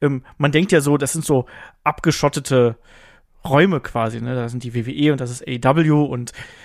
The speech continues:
wenn dann einer geht, dann redet man nicht mehr mit denen oder man ist dem böse oder sonst irgendwas, ne? Aber es ist halt de facto nicht so. Also auch, ich hab letztens ein, äh, Interview mit Ricky Starks gelesen und der hat halt auch gesagt, so, ja, äh,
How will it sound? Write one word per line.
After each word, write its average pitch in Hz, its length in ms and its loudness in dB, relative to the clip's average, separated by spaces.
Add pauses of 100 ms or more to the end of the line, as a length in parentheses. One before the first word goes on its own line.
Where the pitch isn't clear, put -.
(120)
wenn 127 100 2
dann 135 100 2
einer 131 220 4
geht, 139 180 0
dann 127 80 4
redet 139 300 2
man 120 100 2
nicht 120 80 -2
mehr 127 100 -2
mit 120 140 -2
denen 120 240 2
oder 113 220 0
man 117 120 -6
ist 120 140 -8
dem 120 140 -2
böse 147 300 6
oder 117 160 -4
sonst 117 200 -8
irgendwas, 120 340 -10
ne? 123 120 -8
Aber 123 240 -6 (500)
es - 140 -14
ist - 120 -8
halt 147 160 2
de 120 60 -2
facto 120 320 -8
nicht 120 160 -8
so. 131 100 -6
Also 123 140 -4
auch, - 180 -4 (280)
ich - 120 -14
hab - 60 -14 (100)
letztens 139 360 -2
ein, 127 260 -4
äh, 131 180 -6
Interview 135 300 -2
mit 127 100 -6
Ricky 131 220 -8
Starks - 360 0
gelesen 127 380 -4 (220)
und 135 100 -8
der 139 60 4
hat 127 60 0
halt 131 100 -2
auch - 140 -4
gesagt, 127 260 -6
so, 131 80 -12
ja, 127 240 0 (380)
äh, 135 240 -8